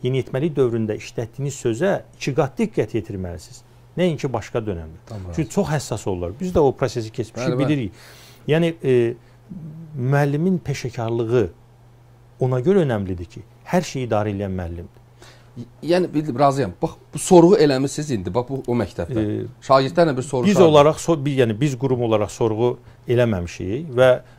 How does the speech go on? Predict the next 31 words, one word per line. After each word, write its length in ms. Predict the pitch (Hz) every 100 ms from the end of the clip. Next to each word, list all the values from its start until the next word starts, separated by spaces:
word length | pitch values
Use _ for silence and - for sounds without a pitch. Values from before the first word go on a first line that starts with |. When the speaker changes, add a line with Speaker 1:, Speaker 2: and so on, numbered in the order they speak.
| -
Speaker 1:
e, 400 | 117 110 107 110 - - -
açığı 260 | 113 - 131
bu, 80 | 123 120 - -
bu 180 | 113 117
məsələlərlə 480 | 113 - 113 117 110
bağlı 220 | 98 104 107
biz 120 | 107
də 80 | 98
düşünürük 460 | 98 - 101 95 -
ki, 160 | 120 120 - - 104
yəni, 200 | 104 104 110
burada 260 | 107 104 98
harda, 340 | 110 110 123 113
nəyi 240 | 117 120
necə 240 | 143 123
eləmək 240 | 110 107 104
olar 240 | 101 95
ki, 160 | - 92
daha 220 | 101 92 - - _ 165 -
fikirləşirik 420 | - 156 - 156
ki, 100 | 151
şagirdlərin 680 | - 139 131 123 - 127 135
arasında 340 | 120 110 -
sorğu 300 | 113 123 113 117
eləyib 240 | 110 127 139 - -
mənzərəni 640 | 123 120 110 117 117 131 139 - - -
sərmək 440 | - 127 113 117
olar 240 | 160 131 101
ki, 180 | - 90 - - _ -
e, 200 | 131 139
davranış 340 | 151 147 165